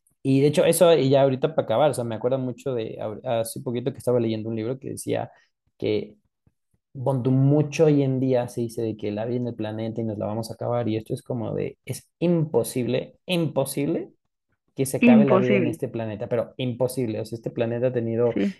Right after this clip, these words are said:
Speaker 1: este, eras glaciares y la, esta mini era
Speaker 2: No,
Speaker 1: del
Speaker 2: no, no,
Speaker 1: hielo
Speaker 2: no.
Speaker 1: y,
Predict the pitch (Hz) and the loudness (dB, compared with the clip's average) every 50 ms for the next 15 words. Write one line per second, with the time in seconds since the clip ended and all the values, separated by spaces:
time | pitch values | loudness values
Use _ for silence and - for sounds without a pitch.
0 | _ _ - 107 110 110 - 113 113 107 - - 123 120 123 127 127 117 107 113 | _ _ -4 -4 -4 -2 -2 -2 0 0 0 0 0 0 2 0 0 0 -2 -4
1 | 113 - - 117 113 117 113 117 117 117 - 110 110 107 101 104 101 101 110 110 | -4 -4 -2 -2 0 0 0 0 -2 -2 -4 -4 -4 -2 0 0 0 0 -2 -6
2 | - _ - 117 117 110 110 113 117 113 113 113 117 117 117 117 131 127 117 110 | -4 _ -2 0 0 -2 -4 -4 -4 -2 -2 -2 -2 0 0 2 2 2 2 0
3 | 104 104 107 117 113 113 113 113 113 113 113 107 101 101 104 | -2 -4 -4 -4 -4 -4 -4 -4 -2 -2 -4 -4 -6 -8 -10